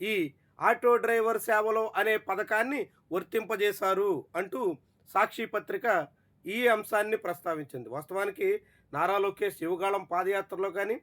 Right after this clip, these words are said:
తెలుగుదేశం పార్టీ మేనిఫెస్టోలో కానీ ఈ అంశాన్ని ప్రస్తావించారు. జగన్మోహన్ రెడ్డి మొత్తం ఆటో డ్రైవర్లలో పది శాతం మందికి మాత్రమే ఇస్తున్నారు,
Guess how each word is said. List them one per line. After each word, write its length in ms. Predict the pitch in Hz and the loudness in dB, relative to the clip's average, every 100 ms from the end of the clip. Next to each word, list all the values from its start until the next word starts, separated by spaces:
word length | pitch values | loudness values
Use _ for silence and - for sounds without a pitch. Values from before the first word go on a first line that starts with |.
| _ _ _ | _ _ _
తెలుగుదేశం 520 | 196 226 233 233 220 226 | -4 2 2 2 -2 0
పార్టీ 280 | 214 226 | -2 -2
మేనిఫెస్టోలో 800 | 190 156 190 240 247 233 226 214 | -2 0 0 2 0 0 0 0
కానీ 240 | 190 160 117 _ _ _ | 2 -2 -4 _ _ _
ఈ 140 | 180 233 | 4 4
అంశాన్ని 560 | 240 240 233 233 214 | 4 4 4 4 2
ప్రస్తావించారు. 800 | 220 190 180 233 214 196 151 - _ _ _ - | 0 -4 2 2 2 -2 -8 -10 _ _ _ -4
జగన్మోహన్ 480 | 160 196 240 247 240 | -2 0 2 4 4
రెడ్డి 380 | 233 214 240 240 | 0 0 2 2
మొత్తం 440 | 202 185 - 254 | 0 -4 0 2
ఆటో 320 | 240 226 233 | 4 4 2
డ్రైవర్లలో 720 | 233 226 233 233 226 226 196 127 _ _ - | 2 4 4 4 2 0 0 -2 _ _ -4
పది 220 | 180 240 | -4 0
శాతం 420 | - 240 240 233 | 4 4 2 -2
మందికి 260 | 240 240 214 | -2 -2 0
మాత్రమే 440 | 233 226 233 233 | 0 0 0 0
ఇస్తున్నారు, 600 | 226 - 226 226 262 285 | -2 -4 0 0 0 -2